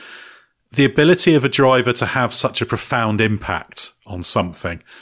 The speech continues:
I know I'm, this is a s-, a fairly broad <laughs> interpretation of the question, 'cause Mansell did transform IndyCar in the eyes of the wider world. He brought it to the attention. And I don't think it's possible to do that now because the world has changed.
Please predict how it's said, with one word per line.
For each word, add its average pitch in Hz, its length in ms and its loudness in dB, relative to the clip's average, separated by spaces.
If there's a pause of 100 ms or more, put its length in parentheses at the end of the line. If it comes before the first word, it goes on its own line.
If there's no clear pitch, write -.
(120)
I 104 80 0
know 95 160 0
I'm, 90 160 -6 (180)
this - 240 -2
is 92 220 -2
a 127 60 -2
s-, 117 80 -8
a 110 80 -4
fairly 101 300 0
broad 98 320 2
<laughs> - 120 -8
interpretation 110 760 -2
of 98 40 -6
the 95 80 -2
question, 104 420 -4 (400)
'cause 127 140 0
Mansell 139 320 2
did 120 200 2
transform 107 560 0
IndyCar 98 480 0
in 95 80 -2
the 98 100 0
eyes 95 260 0
of 101 40 -6
the 92 80 -4
wider 92 320 -2
world. 85 380 -2
He 98 80 -8
brought 113 400 2
it 90 180 -8
to - 120 -4
the 95 100 -2
attention. 92 560 -4 (580)
And 120 280 -2 (200)
I 143 160 4
don't 117 260 0
think 110 260 -4
it's 120 140 -6
possible - 500 -4
to - 100 -8
do 92 180 -2
that 90 160 -6
now 87 300 -8
because 101 540 -2
the 120 80 0
world 117 220 2
has 113 80 -2
changed. 104 580 -2